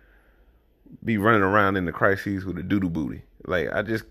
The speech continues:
the doo-doo booty, I can't have the doo-doo booty. Like, then what happened? What happens if it ain't really that serious? Like, it's just, "Oh, it's a slight earthquake," and then now I'm out here with the doo-doo booty, and everybody smelling me. Like, I can't do that. I messed up my drawers. Like, I gotta go home if I ain't in the house already. Like, what I'm gonna do?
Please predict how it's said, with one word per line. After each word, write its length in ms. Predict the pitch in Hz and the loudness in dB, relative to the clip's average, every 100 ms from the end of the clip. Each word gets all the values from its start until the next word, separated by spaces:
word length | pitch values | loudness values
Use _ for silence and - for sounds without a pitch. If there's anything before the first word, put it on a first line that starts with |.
| - | -8
the 100 | 104 | 0
doo-doo 260 | 131 156 | 4 4
booty, 340 | 160 190 170 - | 2 -2 -4 -4
I 80 | - | -4
can't 160 | 143 | -2
have 140 | 120 82 | -2 -2
the 60 | |
doo-doo 220 | 92 87 | -2 -2
booty. 360 | 71 87 101 - - | -2 -4 -4 -8 -2
Like, 260 | 104 92 | 2 2
then 180 | 120 139 | 2 2
what 120 | 131 | 2
happened? 300 | 127 90 85 | 2 2 0
What 100 | 110 | 2
happens 300 | 117 104 95 | 2 2 -2
if 100 | 95 | -4
it 120 | 92 95 | -4 -4
ain't 240 | 92 78 | -4 -4
really 220 | 98 92 | -4 -2
that 180 | 87 78 | -2 -2
serious? 360 | - 95 85 - | -2 -2 -2 -4
Like, 120 | 67 | -6
it's 100 | 95 | -6
just, 160 | 85 - | -6 -2
"Oh, 220 | 82 73 | -2 -2
it's 140 | 80 | -6
a 80 | 76 | -8
slight 240 | - 76 - | -2 -2 0
earthquake," 400 | 82 80 85 - | -2 -2 -4 -4
and 100 | 82 | -4
then 140 | 80 | -4
now 200 | 87 87 | -2 0
I'm 120 | 92 | 0
out 140 | 73 82 | -2 -2
here 140 | 90 | -4
with 140 | 85 73 | -4 -6
the 60 | |
doo-doo 260 | 87 90 82 | -4 -4 -4
booty, 320 | 71 71 73 - - - - - | -4 -4 -6 -12 -20 -20 -20 -10
and 320 | 73 76 73 | -6 -4 -2
everybody 480 | - 87 87 80 90 | 0 2 2 2 0
smelling 380 | - 85 73 78 | -2 -4 -2 -2
me. 240 | 85 69 _ - - - - | -2 -6 _ -20 -20 -20 -4
Like, 300 | 85 87 - | 0 0 0
I 100 | 107 | -2
can't 260 | - 98 87 | 0 -2 -2
do 80 | 85 | -4
that. 180 | 58 | -4
I 60 | 80 | -4
messed 280 | 85 90 - | -2 -2 0
up 100 | 69 | -2
my 100 | 73 | -2
drawers. 400 | 82 87 85 90 | 0 2 2 0
Like, 120 | 52 | -4
I 80 | 78 | -4
gotta 200 | 80 82 | -4 -4
go 180 | 85 90 | -4 -2
home 340 | 95 90 90 | -2 -2 -4
if 120 | 90 | -4
I 140 | 90 90 | -4 -4
ain't 160 | 85 | -4
in 80 | 87 | -4
the 40 | |
house 240 | 95 90 95 | -2 -2 0
already. 340 | 87 92 90 | 0 0 0
Like, 100 | 87 | -2
what 140 | 113 139 | -4 -4
I'm 80 | 95 | -6
gonna 140 | |
do? 60 | 80 | -8